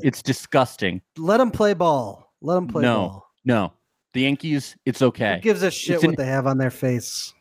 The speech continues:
Speaker 1: I do. It's an okay rule. I don't wanna look at it.
Speaker 2: Hard disagree.
Speaker 1: That's
Speaker 2: Hard
Speaker 1: why.
Speaker 2: dis-, hard disagree.
Speaker 1: Not because of tradition,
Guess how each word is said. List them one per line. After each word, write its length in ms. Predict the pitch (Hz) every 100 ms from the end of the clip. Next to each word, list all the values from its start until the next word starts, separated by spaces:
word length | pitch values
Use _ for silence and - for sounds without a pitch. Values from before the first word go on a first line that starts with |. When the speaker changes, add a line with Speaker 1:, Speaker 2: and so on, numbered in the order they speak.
| _ -
Speaker 1:
I 180 | 143 135
do. 100 | 117
It's 200 | 113 131
an 80 | 143
okay 340 | 135 143 135
rule. 260 | 123 107 90
I 120 | 127
don't 100 | 147
wanna 220 | 151 143
look 240 | 117 123 107
at 200 | 90 80
it. 120 | - _ _ _ _ _ _ _ _ _ _ _ _ - _ _ -
Speaker 2:
Hard 340 | - 143 139 120
disagree. 640 | 120 123 101 101 101 - _
Speaker 1:
That's 320 | 120 117 113 -
Speaker 2:
Hard 160 | 117
Speaker 1:
why. 140 | 87 98
Speaker 2:
dis-, 180 | - - -
hard 220 | - 143 127
disagree. 560 | 123 127 113 113 110 - 135
Speaker 1:
Not 240 | 151 170
because 280 | 180 185 160
of 60 | 170
tradition, 600 | 170 131 120 123 110